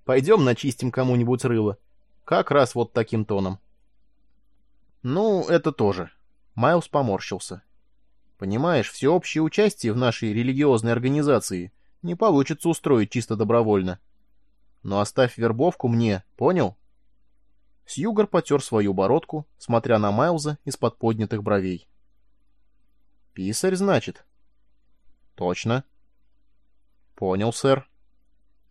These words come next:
Они начали с Оливера. «Можно войти в ваш кабинет?» — спросил Майлз, сделав соответствующий жест.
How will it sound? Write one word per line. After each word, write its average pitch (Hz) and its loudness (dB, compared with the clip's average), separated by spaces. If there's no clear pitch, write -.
Они 180 -2
начали 185 0
с - -8
Оливера. 92 -2
«Можно 196 0
войти 226 0
в 127 0
ваш 117 0
кабинет?» — 123 -2
спросил 110 -2
Майлз, 160 -2
сделав 190 0
соответствующий 135 -2
жест. 98 -6